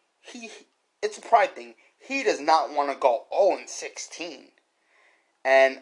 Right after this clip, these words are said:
I'm sure he's pushing every week. And that's why they went for it on that fourth down. Right? Imagine if they just take the points. They're gonna lose that game. So, Frank Gore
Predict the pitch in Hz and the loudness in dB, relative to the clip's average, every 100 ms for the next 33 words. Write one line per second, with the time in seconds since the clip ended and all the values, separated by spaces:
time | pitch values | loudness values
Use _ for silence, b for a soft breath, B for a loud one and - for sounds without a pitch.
0 | - 147 220 - 208 165 - 208 - - | -4 -2 -2 -2 0 -2 -4 -18 -14 -2
1 | 185 - 113 _ _ 139 185 190 - 120 | -2 -2 -14 _ _ 0 2 2 0 -20
2 | 104 _ 123 170 143 _ - - _ b | -20 _ -16 -14 -16 _ -20 -20 _ b
3 | b b b 139 139 135 127 127 b - | b b b -2 0 -2 -6 -16 b -4
4 | 147 208 - 226 220 220 208 202 196 - | -4 -4 -2 2 2 2 0 0 -4 2
5 | 196 185 180 180 175 - 165 156 - 123 | 4 6 4 2 2 2 0 0 -2 -10
6 | 110 - _ _ _ _ _ _ _ - | -10 -14 _ _ _ _ _ _ _ 0
7 | 139 175 - b b b 123 139 226 233 | 2 2 0 b b b -10 -2 0 0
8 | 226 180 - 170 190 - 180 - 185 175 | -4 -4 -4 -6 -6 -6 -6 -4 -8 -8
9 | 175 - 143 - _ - - - _ _ | -14 -8 -8 -8 _ -20 -20 -20 _ _
10 | _ _ _ _ _ _ _ _ _ _ | _ _ _ _ _ _ _ _ _ _
11 | _ - 135 160 147 123 135 135 120 - | _ -6 -4 -2 -4 -8 -8 -6 -6 -8
12 | 127 127 _ _ _ _ _ _ _ - | -16 -18 _ _ _ _ _ _ _ -6
13 | - 139 131 117 - _ _ - 160 180 | 4 6 6 2 -6 _ _ -2 -2 0
14 | 196 185 | 4 4